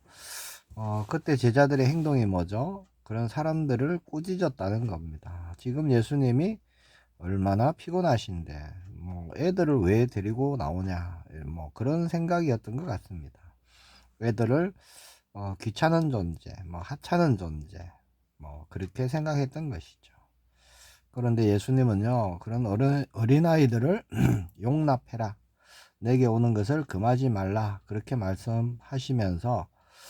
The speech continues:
어, "천국이, 어, 이런 사람의 것이다." 그렇게 말씀합니다.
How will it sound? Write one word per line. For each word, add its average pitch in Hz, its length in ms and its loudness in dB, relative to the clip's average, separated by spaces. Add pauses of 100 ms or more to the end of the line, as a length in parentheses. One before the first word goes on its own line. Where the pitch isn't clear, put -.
(360)
어, 90 320 -6
"천국이, 160 720 2 (320)
어, - 580 -12 (220)
이런 143 400 0 (160)
사람의 101 580 -2
것이다." 82 640 -8
그렇게 104 260 -10
말씀합니다. 85 600 -10